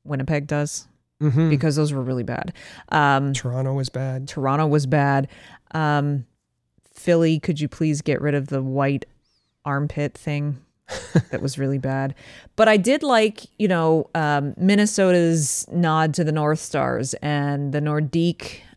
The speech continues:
Speaker 1: um, the Nord-,
Speaker 2: Colorado.
Speaker 1: the
Speaker 2: Yeah.
Speaker 1: Nordique one that, that Colorado did. Uh, there were a few that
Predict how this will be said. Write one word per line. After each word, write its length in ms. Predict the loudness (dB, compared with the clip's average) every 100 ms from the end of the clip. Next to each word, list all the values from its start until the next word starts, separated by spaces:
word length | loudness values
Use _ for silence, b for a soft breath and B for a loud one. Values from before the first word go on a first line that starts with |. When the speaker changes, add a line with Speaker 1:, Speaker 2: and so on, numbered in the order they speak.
| -6
Speaker 1:
um, 500 | -4 -2 -2 -4 -6 -10 _ _ _ _ _ -12 -4
the 100 | 0
Nord-, 140 | 2
Speaker 2:
Colorado. 340 | 0 0 -2 -2
Speaker 1:
the 120 | -2
Speaker 2:
Yeah. 80 | 0
Speaker 1:
Nordique 420 | 0 2 0 0
one 160 | -2 0
that, 240 | -2 -2
that 140 | -4 -2
Colorado 560 | 2 2 4 2 0
did. 380 | 0 -2 -4 -6 -6
Uh, 240 | -4 -2
there 160 | 2 4
were 160 | 6
a 60 | 4
few 340 | 2 -2 0 2
that 240 | 2 0